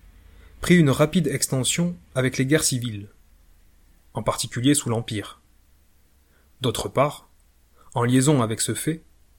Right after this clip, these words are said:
la transformation de petits paysans plébéiens en un prolétariat qui, cependant, étant donné sa position mitoyenne entre les citoyens possédants et les esclaves, ne parvint pas à s'épanouir dans l'indépendance.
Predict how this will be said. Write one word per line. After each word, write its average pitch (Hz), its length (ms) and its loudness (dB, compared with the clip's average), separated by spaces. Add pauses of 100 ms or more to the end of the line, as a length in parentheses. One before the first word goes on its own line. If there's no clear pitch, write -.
(540)
la 135 100 -4
transformation 170 680 4
de 127 80 2
petits 139 320 -2
paysans 131 420 -2
plébéiens 139 460 -4 (400)
en 123 140 -4
un 120 100 0
prolétariat 131 640 2
qui, 117 140 -10
cependant, 117 680 -4 (880)
étant 156 220 2
donné 160 240 6
sa 131 140 0
position 131 440 -2
mitoyenne 135 580 0
entre 120 240 -8
les 117 80 -2
citoyens 139 400 -2
possédants 127 560 -6 (140)
et 120 80 -6
les 113 180 -6
esclaves, 131 480 -2 (920)
ne 156 60 2
parvint 165 320 6
pas 190 140 8
à 143 140 0
s'épanouir 143 760 0
dans 131 120 0
l'indépendance. 123 840 -4